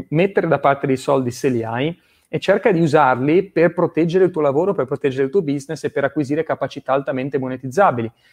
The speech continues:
Se hai un'impresa, digitalizzati adesso, perché ti garantisco che la maggior parte dei negozi fisici chiuderanno. Ragazzi, c'è stata l'esplosione clamorosa dell'e-commerce. Ora molte persone hanno perso un po' il focus dall'online,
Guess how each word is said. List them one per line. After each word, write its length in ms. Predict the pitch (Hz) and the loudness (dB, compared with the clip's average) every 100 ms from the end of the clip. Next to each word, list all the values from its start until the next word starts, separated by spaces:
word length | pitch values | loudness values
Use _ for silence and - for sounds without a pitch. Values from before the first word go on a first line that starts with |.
| _ | _
Se 220 | - 208 | -2 2
hai 140 | 247 254 | 4 4
un'impresa, 760 | 180 151 185 135 113 117 120 _ _ | 2 0 0 0 -2 -6 -8 _ _
digitalizzati 840 | 143 180 190 202 202 226 202 214 | -4 -2 0 0 2 0 0 0
adesso, 560 | 196 190 180 - - 107 _ _ _ | 2 2 0 -6 -12 -12 _ _ _
perché 240 | 165 147 180 | -6 -4 -2
ti 140 | 175 | 0
garantisco 680 | 151 185 175 175 208 196 196 | 2 2 2 -2 -4 0 -2
che 120 | 175 | -2
la 80 | 147 | -4
maggior 400 | 151 156 151 147 | -2 -4 -4 0
parte 340 | 208 190 151 | 2 2 0
dei 100 | 131 | -2
negozi 460 | 131 135 185 185 143 | -2 0 0 -2 -8
fisici 560 | - 180 165 185 185 | -6 -4 -4 -4 -8
chiuderanno. 640 | 185 170 147 143 156 131 123 | -8 -4 -2 0 0 -2 -2
Ragazzi, 340 | 131 143 - | 0 -2 -4
c'è 120 | 131 | -10
stata 280 | 160 196 185 | -4 -2 0
l'esplosione 720 | 143 165 - 180 165 202 170 | 0 0 0 0 2 2 0
clamorosa 680 | 139 165 165 165 165 202 180 | -2 0 0 2 4 4 4
dell'e-commerce. 880 | 143 135 123 135 123 131 147 - 180 - _ - | 2 0 -2 -2 -2 -2 -4 -4 -6 -8 _ 2
Ora 220 | 233 214 | 6 6
molte 300 | 165 190 190 | 6 2 2
persone 320 | 185 151 180 | 0 0 -2
hanno 160 | 160 151 | -2 0
perso 320 | 185 202 - | 0 0 -2
un 80 | 147 | -2
po' 80 | 147 | 0
il 80 | 139 | 0
focus 380 | 151 143 135 | 0 -2 -2
dall'online, 680 | 139 135 135 131 120 120 151 | -2 0 0 0 0 -2 -4